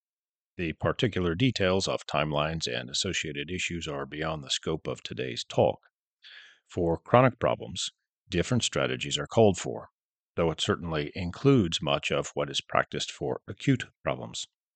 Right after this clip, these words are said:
The same fifty fifty rules apply, by the way, though such changes are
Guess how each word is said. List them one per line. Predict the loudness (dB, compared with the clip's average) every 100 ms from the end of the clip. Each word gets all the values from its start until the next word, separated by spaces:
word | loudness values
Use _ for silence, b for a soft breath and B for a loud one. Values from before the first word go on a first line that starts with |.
| _ _ _ _ _ _ -4
The | 0
same | 4 6 6
fifty | 4 0 0
fifty | -2 -2 -2
rules | -4 -4 -4 -4 -6 -6
apply, | -8 0 4 4 4 -2 _ _ _ _ _ -4
by | -2
the | -2
way, | -2 -2 -6 b b _ _ _ _ _
though | 0 2 2
such | 0 2 2 -2 _ _
changes | 0 2 4 2 0 -2 -4 _ _ -4
are | -2 -2